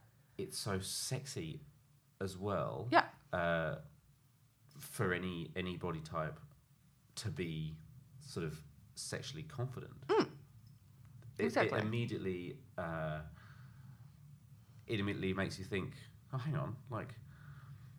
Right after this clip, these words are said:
Speaker 1: you know, what, what is going on here? Like, what was, what was all the fuss about?"
Speaker 2: Yeah.
Speaker 1: There's this beautiful sexual being.
Speaker 2: Yeah.
Speaker 1: Um,
Speaker 2: Exactly.
Speaker 1: yeah.
Speaker 2: And so, yeah, I, it was obviously not surprising to me to, to, you know, in my research and,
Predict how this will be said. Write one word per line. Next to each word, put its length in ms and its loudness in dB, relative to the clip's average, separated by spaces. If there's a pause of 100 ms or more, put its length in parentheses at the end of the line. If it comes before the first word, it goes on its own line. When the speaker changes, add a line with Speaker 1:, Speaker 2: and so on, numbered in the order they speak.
(420)
Speaker 1:
you 80 -4
know, 120 0 (560)
what, 280 2
what 160 0
is 80 -2
going 240 2
on 120 0
here? 140 0
Like, 160 -2
what 140 -2
was, 200 -6 (200)
what 140 0
was 140 -6
all 80 -2
the 80 -6
fuss 240 -4
about?" 280 -6 (400)
Speaker 2:
Yeah. 160 6 (280)
Speaker 1:
There's 240 0
this 140 -8
beautiful 520 -4
sexual 440 -6
being. 460 -2 (220)
Speaker 2:
Yeah. 140 4 (340)
Speaker 1:
Um, 540 -2 (560)
Speaker 2:
Exactly. 500 4
Speaker 1:
yeah. 200 4 (200)
Speaker 2:
And 220 6
so, 320 10 (100)
yeah, 260 8 (180)
I, 100 6
it 240 4
was 140 6
obviously 340 6
not 140 8
surprising 400 10
to 60 6
me 180 4
to, 360 4 (280)
to, 200 2
you 100 -2
know, 140 0
in 80 -2
my 140 8
research 480 0
and, 260 0